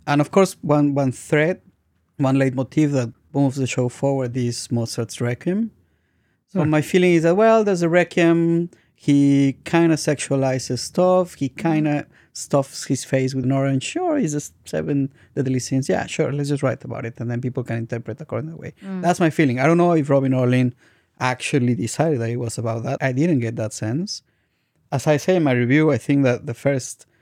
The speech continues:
Speaker 1: fifteen to twenty minutes are really glorious. They're glorious because there's no text. It's just Albert. And Albert,
Speaker 3: Mm.
Speaker 1: to be fair, he's one of the best performers that I've seen. And I've seen, I mean,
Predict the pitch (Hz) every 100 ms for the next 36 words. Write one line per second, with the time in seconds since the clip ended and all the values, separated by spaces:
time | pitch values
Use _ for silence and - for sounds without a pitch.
0 | _ - 147 - - 147 139 - 131 127
1 | 123 117 127 120 127 117 120 110 135 185
2 | - - _ _ _ _ - 135 135 175
3 | 180 151 - 143 127 - - _ _ -
4 | 131 - 131 117 _ - 143 - - 120
5 | 127 160 156 - 165 156 123 113 120 139
6 | 160 170 180 190 180 175 _ _ _ -
7 | 135 127 - 180 185 - 139 135 - -
8 | 143 147 139 131 139 - - 139 139 139
9 | 123 123 - 196 131 127 - 156 151 -
10 | 131 131 127